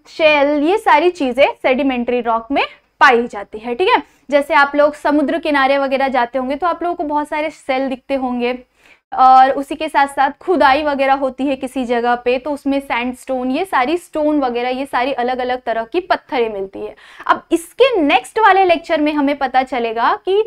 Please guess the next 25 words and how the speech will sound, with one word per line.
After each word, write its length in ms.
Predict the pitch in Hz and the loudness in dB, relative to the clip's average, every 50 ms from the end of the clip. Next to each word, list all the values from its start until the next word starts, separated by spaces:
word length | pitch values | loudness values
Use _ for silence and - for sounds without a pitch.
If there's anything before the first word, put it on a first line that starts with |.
| - - _ _ _ | -2 -12 _ _ _
स्टोन 460 | - - - - 415 403 403 415 415 403 | -20 -4 0 2 2 2 2 0 0 2
कैसे 340 | 339 311 302 294 - 311 | 2 0 0 2 0 -2
बनता 380 | 277 247 262 247 247 247 - 247 | 0 2 0 -2 0 2 2 2
है, 420 | 247 247 262 247 240 247 247 247 | 2 2 0 -2 -2 0 0 0
या 320 | 262 262 285 285 285 294 311 - - - _ 247 | 0 2 4 6 4 4 4 0 -8 -10 _ 0
मार्बल 480 | 254 269 294 285 294 311 302 370 381 | 2 4 4 4 2 2 2 4 4
आप 200 | 370 349 339 339 | 4 4 2 0
लोगों 180 | 320 330 330 330 | -2 -2 -2 -2
ने 120 | 311 330 | -2 -4
सुना 240 | 330 - 294 269 277 | -4 -4 -2 0 0
होगा, 260 | 277 285 262 254 269 | 0 0 0 2 2
आप 180 | 262 262 254 269 | 2 2 2 0
लोगों 120 | 294 294 | -4 -4
के 120 | 285 302 302 | -2 -4 -4
घर 240 | 254 285 302 254 | -4 -2 -2 0
में 140 | 269 269 294 | 0 0 0
यूज़ 340 | 302 269 277 277 277 247 277 | 0 0 0 -2 -2 -2 -2
होता 220 | 254 240 - 262 | -4 0 0 0
होगा, 280 | 262 262 247 240 247 254 | 0 2 0 0 0 0
ये 160 | 269 277 330 | 0 0 -2
मार्बल 520 | 330 294 277 262 262 269 294 302 330 339 320 | 0 0 2 2 2 2 4 2 2 0 0
कैसे 320 | 302 277 277 - - 269 | -2 -4 -4 -2 -4 -2
बनता 340 | 240 247 240 247 247 254 240 | -2 -2 -4 -4 -2 -2 -2
है, 220 | 233 247 294 339 | -2 0 -2 -6
किन 340 | 330 _ _ 392 440 440 | -6 _ _ 0 0 0